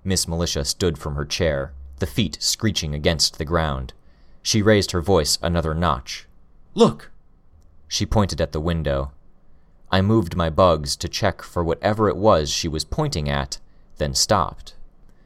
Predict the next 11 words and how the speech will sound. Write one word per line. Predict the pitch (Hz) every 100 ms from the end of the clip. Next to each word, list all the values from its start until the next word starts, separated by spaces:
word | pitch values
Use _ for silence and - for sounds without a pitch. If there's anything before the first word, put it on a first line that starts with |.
| -
She | - 131
was | 120 -
pointing | - 151 165 82 80
at | -
the | 90
bugs. | 76 - 117 143 64 - - - - - - - - -
They'd | 104 90
reacted | 92 104 127 - 78 73
to | 87
my | 82
irritation | 87 82 - 98 107 80 71